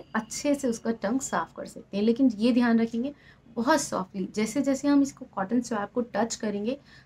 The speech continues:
तो ऑयल उसके ऊपर फैलेगा, उसके tongue के ऊपर फैलेगा और वहाँ से हम cleaning कर देंगे। और चाहे तो इससे आप आराम से उसके मसूड़े भी clean कर सकते हैं, उसके गालों के साइड, Mouth में, जहाँ पे भी आपको कुछ लग रहा है कि clean कर देना चाहिए तो आप कर सकते हैं।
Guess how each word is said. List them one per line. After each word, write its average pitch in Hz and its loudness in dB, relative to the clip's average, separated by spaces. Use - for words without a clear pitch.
तो - 0
ऑयल 254 2
उसके 247 -4
ऊपर 247 0
फैलेगा, 185 -2
उसके - -6
tongue 240 2
के 254 -2
ऊपर 233 -2
फैलेगा 180 -4
और 285 2
वहाँ 233 2
से 285 -4
हम 311 0
cleaning 170 -4
कर 165 -10
देंगे। 165 -14
और 226 0
चाहे 233 0
तो 277 -4
इससे 262 -4
आप 240 -4
आराम 247 2
से 240 -6
उसके 233 -2
मसूड़े 214 2
भी 208 -4
clean 208 -4
कर 208 -6
सकते 190 -6
हैं, 196 -2
उसके 202 -8
गालों 196 0
के 202 -8
साइड, 196 -8
Mouth 226 4
में, 269 4
जहाँ 233 2
पे 294 0
भी 269 4
आपको 233 -2
कुछ 233 -4
लग 214 0
रहा 208 -2
है 202 -4
कि 208 -16
clean 208 0
कर 196 -2
देना 190 0
चाहिए 226 -4
तो 277 -8
आप 247 -4
कर 180 -6
सकते - -18
हैं। - -20